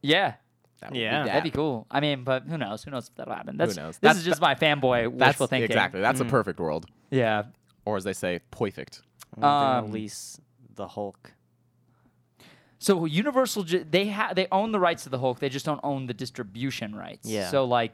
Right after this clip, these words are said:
Speaker 1: Universal would distribute the film, and Disney's like, "No.
Speaker 3: No.
Speaker 1: <laughs> No, we're the biggest distribution company in the world.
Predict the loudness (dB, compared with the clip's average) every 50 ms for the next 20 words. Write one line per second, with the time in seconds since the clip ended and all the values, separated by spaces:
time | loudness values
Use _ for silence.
0 | -6 -6 -4 -2 0 2 0 0 0 0 -2 -2 -2 -4 -6 -8 -6 -6 -6 -4
1 | -2 -2 -2 -2 -4 -8 -10 -8 -4 -2 0 0 0 0 -2 -4 -6 -8 -8 -10
2 | -6 -6 -6 -6 -4 -6 -4 -4 -4 -4 -4 -6 _ _ _ _ _ _ _ _
3 | _ _ _ _ _ _ -14 -12 -10 -6 -4 -4 -2 -2 -4 -4 -6 -6 -6 -6
4 | -6 -6 0 2 6 6 6 6 6 4 2 2 -2 -4 -4 -8 -14 _ _ -2
5 | 2 2 4 4 4 2 2 2 2 2 2 0 0 -2 -2 -4 -4 -4 -4 -4
6 | -2 -2 -2 -4 -2 -2 -2 -2 -2 -4 -4 -4 -4 -6 -4 -4 -4 -4 -4 -4
7 | -6 -6 -6 -8 -8 -10